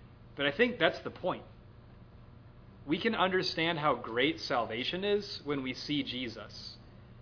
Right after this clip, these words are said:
And how we treat our salvation, how we invest in our salvation, how we respond to our salvation, the diligence we give to our salvation, actually demonstrates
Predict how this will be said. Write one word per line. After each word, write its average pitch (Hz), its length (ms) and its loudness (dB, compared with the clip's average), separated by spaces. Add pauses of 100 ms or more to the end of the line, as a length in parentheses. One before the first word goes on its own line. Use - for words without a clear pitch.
(280)
And 135 160 2
how 175 340 10
we 202 140 4
treat 196 460 -2
our 135 140 4
salvation, 110 580 -4
how 139 200 2
we 143 120 6
invest 123 480 0
in 139 80 -2
our 123 100 -2
salvation, 120 560 -2
how 113 160 -4
we 113 140 -4
respond 117 720 -2
to - 120 -6
our 120 100 2
salvation, 113 600 -4
the 110 60 -8
diligence 135 760 2
we 120 120 -8
give 117 280 -2
to - 120 -2
our 131 120 2
salvation, 170 680 0 (640)
actually 170 440 8
demonstrates 170 960 0